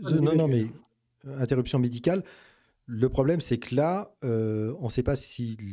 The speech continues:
Speaker 2: la médicalisation concerne la santé de la mère ou celui de l'enfant.
Speaker 1: Justement, ils, ils font la distinction. Donc, je suis le, sur le site parents point F R. Donc, du côté de la mère, et cetera. Mais du côté du bébé, la loi stipule que l'interruption peut être pratiquée s'il existe une forte probabilité que l'enfant à naître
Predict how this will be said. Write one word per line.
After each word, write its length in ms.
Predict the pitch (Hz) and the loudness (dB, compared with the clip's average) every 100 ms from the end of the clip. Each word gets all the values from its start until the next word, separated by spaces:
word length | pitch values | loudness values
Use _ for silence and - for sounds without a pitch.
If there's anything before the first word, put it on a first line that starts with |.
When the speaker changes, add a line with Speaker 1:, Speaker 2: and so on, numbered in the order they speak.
| 98 | -6
Speaker 2:
la 80 | 101 | -2
médicalisation 720 | 120 123 123 120 120 117 113 | 0 2 0 2 0 0 -4
concerne 480 | - 107 117 110 120 | -4 -4 -2 -2 -4
la 120 | 123 | -6
santé 240 | 101 120 117 | -6 -4 -2
de 80 | 104 | 0
la 100 | 110 | 2
mère 220 | 156 180 | 2 2
ou 40 | |
celui 220 | 113 123 | 0 -2
de 60 | 127 | 0
l'enfant. 280 | 120 - 95 _ _ _ _ _ _ _ _ _ _ _ | -2 -4 -12 _ _ _ _ _ _ _ _ _ _ _
Speaker 1:
Justement, 400 | - 160 214 190 | -10 2 4 4
ils, 340 | 160 139 175 135 | 2 0 -4 -4
ils 120 | 156 143 | -6 -2
font 160 | 185 | 2
la 120 | 170 | 2
distinction. 500 | 147 - 156 - 156 - | 2 -2 -4 -4 -12 -14
Donc, 200 | 139 131 | -10 -10
je 40 | - | -6
suis 80 | 143 | -6
le, 100 | 143 | -4
sur 200 | - 143 | -4 -4
le 60 | |
site 260 | 131 160 156 | -2 -6 -4
parents 300 | 151 139 156 | -4 -2 -2
point 180 | 156 139 | -4 -8
F 120 | 139 | -8
R. 100 | 131 | -10
Donc, 160 | 139 131 | -6 -4
du 100 | 160 | 2
côté 220 | 165 160 | 4 6
de 80 | 151 | 4
la 80 | |
mère, 400 | 147 151 139 - - | 2 0 -2 -10 -12
et 20 | |
cetera. 360 | - 123 151 220 | -10 -4 -2 -2
Mais 100 | 160 | -2
du 140 | 131 | -2
côté 240 | 175 180 180 | 4 4 4
du 100 | 143 | 2
bébé, 260 | 139 147 | 0 2
la 140 | 202 147 | 2 2
loi 120 | 151 | 0
stipule 420 | - 160 175 147 | 0 -4 0 0
que 100 | - | 0
l'interruption 540 | 143 160 160 151 - 147 | -4 0 -2 -2 -4 -6
peut 100 | 139 | -4
être 140 | 131 | -6
pratiquée 500 | - 131 - 175 262 - | -8 -12 0 2 2 -4
s'il 180 | - | -6
existe 340 | 143 143 175 - | -6 -4 -8 -6
une 100 | 131 | -6
forte 240 | - 196 | -4 -4
probabilité 520 | - 156 139 135 180 196 | -2 -4 -2 -2 0 0
que 100 | 156 | -2
l'enfant 340 | 131 160 160 | -6 -4 -4
à 100 | 123 | -2
naître 320 | 135 208 - | -2 -2 -6